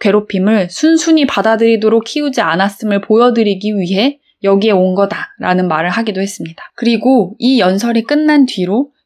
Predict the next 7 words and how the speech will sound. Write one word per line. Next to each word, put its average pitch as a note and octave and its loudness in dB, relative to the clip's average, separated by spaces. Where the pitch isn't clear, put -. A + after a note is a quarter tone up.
열여섯 A3+ 2
명의 B3+ 2
민주당 F#3+ -2
동료들이 F#3 -4
차례대로 C#4 0
단상에 G3 -2
올라서 F3 -2